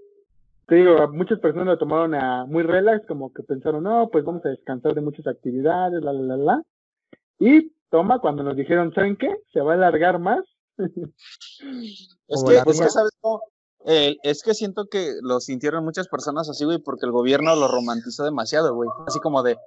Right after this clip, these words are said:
Speaker 2: "Oigan, la pandemia está en el mundo, güey, pero en México todavía no tanto, güey. O sea, en México estamos relajados".
Speaker 3: ¿Y por qué
Speaker 2: ¿no?
Speaker 3: esa palabra de romantizar, güey?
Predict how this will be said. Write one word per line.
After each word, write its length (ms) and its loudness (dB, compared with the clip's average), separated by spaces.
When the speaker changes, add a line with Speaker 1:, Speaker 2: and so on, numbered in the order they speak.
Speaker 2:
"Oigan, 340 2
la 120 -4
pandemia 360 -2
está 180 -4
en 60 -2
el 120 -2
mundo, 360 0
güey, 300 0
pero 240 0
en 80 -4
México 300 -6
todavía 360 0
no 120 -4
tanto, 400 -8
güey. 160 -18
O 80 -10
sea, 140 4
en 80 -2
México 320 0
estamos 300 0
relajados". 720 0
Speaker 3:
¿Y 60 -16
por 200 2
qué 120 6
Speaker 2:
¿no? 160 6
Speaker 3:
esa 180 2
palabra 440 2
de 220 2
romantizar, 760 -8
güey? 260 -8